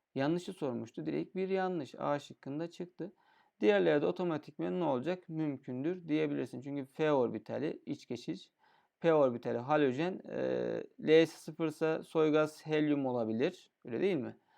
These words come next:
E, diğeri de zaten yine S orbitali alkali metal olabilir. Kesinlikle yanlış olan A şıkkı. On birinci soru. X, Y, Z atomları ile ilgili, e, bilgilerden hangisi yanlıştır diyor. Aynı gruptadır.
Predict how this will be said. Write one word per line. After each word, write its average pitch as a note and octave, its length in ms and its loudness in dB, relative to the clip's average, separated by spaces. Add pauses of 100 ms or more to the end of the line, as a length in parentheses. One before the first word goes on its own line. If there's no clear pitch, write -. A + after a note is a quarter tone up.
(480)
E, A#2+ 380 0
diğeri D#3 240 6
de A#2+ 100 0
zaten A#2+ 340 0
yine D3 220 -2
S D3 240 -4
orbitali A#2+ 560 -4 (280)
alkali C3 360 -4
metal A#2+ 420 -8
olabilir. B2+ 580 -6 (600)
Kesinlikle D#3+ 440 -4
yanlış C#3 260 -4
olan D#3 140 2
A B2+ 160 2
şıkkı. - 320 -16 (1800)
On F3+ 240 10
birinci C3+ 280 6
soru. C#3 320 -2 (960)
X, G3 340 4
Y, F#3 260 10
Z E3+ 100 4
atomları F#3 680 6
ile F3+ 160 4
ilgili, C3+ 560 2
e, C#3 280 0
bilgilerden D#3 460 6
hangisi D#3 440 0
yanlıştır A#2+ 460 -4
diyor. F3+ 140 -2
Aynı F3 300 2
gruptadır. B2 600 -6